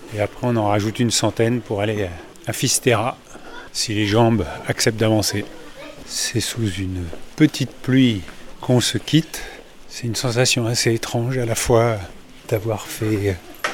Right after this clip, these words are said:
un bon bout de chemin et à la fois d'être au pied du mur, le mur des Pyrénées, comme si un, un nouveau chemin commençait.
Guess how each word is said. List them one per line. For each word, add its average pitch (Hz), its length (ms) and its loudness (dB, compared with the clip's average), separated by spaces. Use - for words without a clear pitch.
un 110 200 2
bon 123 60 2
bout 117 180 0
de - 60 -2
chemin 123 500 2
et 113 240 0
à 110 60 -2
la 110 120 -2
fois 117 320 -2
d'être 113 240 2
au 110 40 8
pied 120 200 2
du 117 140 6
mur, 110 340 4
le 113 100 2
mur 113 240 2
des 110 140 4
Pyrénées, 113 560 2
comme 104 180 -4
si - 140 0
un, 113 60 2
un 113 60 4
nouveau 113 300 4
chemin 117 260 2
commençait. 104 640 0